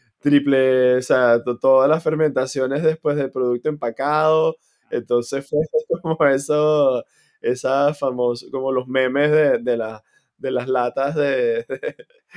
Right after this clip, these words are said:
explotando con, con cerveza. Y bueno, esa segunda seguro, <laughs> seguro fue la serie como más volada que, que probamos, que, o sea, cuando la probábamos en el tanque decíamos, "Verga, qué vaina más buena",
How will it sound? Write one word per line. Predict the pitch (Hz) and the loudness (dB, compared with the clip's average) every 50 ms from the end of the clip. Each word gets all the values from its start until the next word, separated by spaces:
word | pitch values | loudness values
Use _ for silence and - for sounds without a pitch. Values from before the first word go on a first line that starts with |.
| 185 170 147 - | -12 -12 -4 -2
explotando | - 127 127 - 143 135 127 123 - 123 117 117 120 123 131 135 | -2 -2 -2 -2 0 0 0 0 0 -2 -2 -2 -2 -4 -6 -4
con, | 131 156 151 143 131 120 - _ _ _ _ _ | -2 -2 -4 -4 -6 -10 -14 _ _ _ _ _
con | _ - 127 127 | _ -8 -8 -6
cerveza. | 135 - - 123 117 120 127 123 120 123 123 - 165 175 185 _ _ _ _ _ _ | -6 -6 -4 -4 -2 -2 -2 -2 -4 -4 -6 -8 -10 -10 -10 _ _ _ _ _ _
Y | - | -4
bueno, | 135 139 143 135 127 127 | 0 2 2 2 2 0
esa | 120 117 - - | -2 -4 -4 -8
segunda | 147 - - 147 135 131 131 135 135 131 131 139 143 143 | -12 -8 -8 -8 -8 -8 -10 -8 -4 -2 -2 -2 -2 -6
seguro, | - - 139 135 135 139 139 139 156 - | -8 -8 -6 -6 -4 -4 -4 -4 -6 -6
<laughs> | |
seguro | - - - - 139 135 131 143 131 143 147 | -10 -10 -4 -4 -4 -2 -2 -2 -2 -4 -4
fue | - - 151 | -2 -2 0
la | 147 147 156 | 0 0 -2
serie | 151 - 160 147 139 143 143 147 | -2 -2 -4 -2 -2 -4 -2 -2
como | 160 151 139 127 120 | -4 -4 -4 -4 -4
más | 120 113 113 110 113 117 123 131 139 _ _ _ _ _ _ _ | -4 -4 -4 -4 -4 -6 -6 -8 -10 _ _ _ _ _ _ _
volada | _ 147 143 156 143 147 147 147 143 139 139 139 147 151 156 151 | _ -2 0 2 2 2 2 0 0 0 0 0 0 -2 -2 -2
que, | - 165 156 147 147 | -2 -2 -2 -2 -2
que | - 143 131 123 120 | -6 -6 -6 -6 -6
probamos, | - 131 127 123 117 113 117 131 143 | -2 0 2 2 2 2 -2 -4 -2
que, | - 170 156 | 0 2 0
o | - - _ _ _ _ | 0 -2 _ _ _ _
sea, | - - 143 143 | -2 -2 0 0
cuando | 147 135 135 135 131 131 | 0 -2 0 0 0 0
la | 131 131 123 - | 0 -2 -4 -2
probábamos | - 131 127 123 131 143 147 156 165 175 202 | 0 0 0 2 0 0 -2 -4 -4 -6 -6
en | 175 165 | -6 -6
el | 131 131 | -6 -4
tanque | - 160 160 165 160 - 160 147 | -4 -4 -4 -4 -4 -2 -2 -2
decíamos, | 143 - - 127 120 110 110 | -2 -4 -6 -8 -8 -8 -10
"Verga, | 110 120 120 113 107 101 - | -10 -10 -10 -10 -10 -12 -10
qué | - 110 | -8 -8
vaina | 107 110 110 123 120 | -6 -6 -6 -6 -6
más | 123 123 120 127 131 | -6 -8 -10 -10 -8
buena", | 127 127 117 113 107 120 139 147 | -6 -4 -4 -4 -4 -6 -8 -10